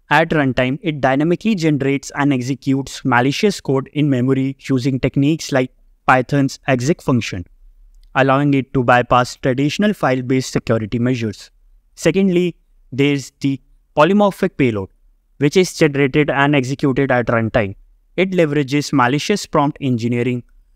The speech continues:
This involves crafting specific input prompts that guide the A I model to generate effective and functional malicious code. By refining these prompts,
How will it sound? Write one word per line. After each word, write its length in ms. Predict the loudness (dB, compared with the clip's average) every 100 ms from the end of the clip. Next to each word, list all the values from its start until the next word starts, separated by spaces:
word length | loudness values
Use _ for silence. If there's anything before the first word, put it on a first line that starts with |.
| _ _ -2
This 260 | -2 0 -2
involves 540 | 0 2 2 0 -6
crafting 540 | 0 0 0 -2 -4
specific 540 | -4 -4 -2 0 -2 -2
input 480 | -2 -2 -4 -8 -4
prompts 480 | -2 0 -2 -8 -12 -2
that 260 | 0 0 0
guide 260 | 0 0 -8 -4
the 380 | -4 -2 0
A 100 | 2
I 40 | 4
model 340 | 2 2 -2
to 160 | 0 0
generate 520 | 2 0 0 -2 -4 _
effective 600 | -4 -4 -4 -2 -2 -2 _ 0
and 180 | 2 2
functional 580 | -2 -2 -4 -2 0 0 _ -2
malicious 520 | 0 -2 -4 -6 -6
code. 220 | -10 -10 _ _ _ _ _ _
By 160 | 2 2
refining 640 | 2 0 0 2 0 -2 -6
these 320 | -2 -2 -2 -2
prompts, 460 | 0 0 -2 -8